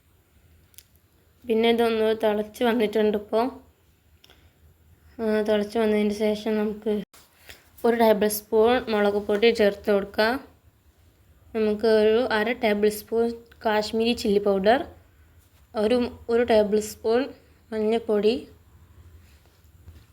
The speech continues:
ഒരു ടേബിൾ സ്പൂൺ മല്ലിപ്പൊടി, പിന്നെ ഒരു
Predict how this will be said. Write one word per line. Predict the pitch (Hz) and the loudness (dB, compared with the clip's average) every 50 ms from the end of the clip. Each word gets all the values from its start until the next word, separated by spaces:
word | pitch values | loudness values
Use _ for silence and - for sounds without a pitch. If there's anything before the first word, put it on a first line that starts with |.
| - | -6
ഒരു | 233 226 226 | -4 -2 2
ടേബിൾ | 233 214 208 196 208 202 | 2 2 2 0 -2 -4
സ്പൂൺ | - - 226 220 220 | -4 -4 -2 0 2
മല്ലിപ്പൊടി, | 208 202 202 202 214 214 214 208 202 214 233 269 247 - - - - - - - - - - - - - - - - _ - - - - - - - - - - - - - - - - - - | 2 2 2 2 2 2 2 0 2 2 0 -2 -4 -8 -12 -18 -20 -20 -20 -20 -20 -20 -20 -20 -20 -20 -20 -20 -20 _ -20 -20 -20 -20 -20 -20 -20 -20 -20 -20 -20 -20 -20 -20 -20 -20 -20 -12
പിന്നെ | - 269 262 262 | -6 -2 0 0
ഒരു | 269 | 0